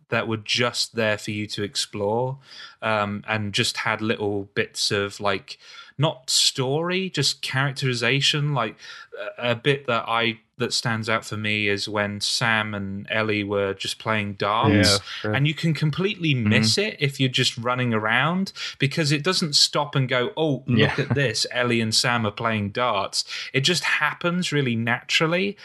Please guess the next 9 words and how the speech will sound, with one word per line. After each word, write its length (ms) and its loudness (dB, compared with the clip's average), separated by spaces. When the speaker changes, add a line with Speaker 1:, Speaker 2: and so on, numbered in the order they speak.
Speaker 1:
and, 320 2
and 160 2
all 300 0
of 120 0
that 200 -2
stuff. 380 0
Uh, 100 2
just 320 0
like, 300 -4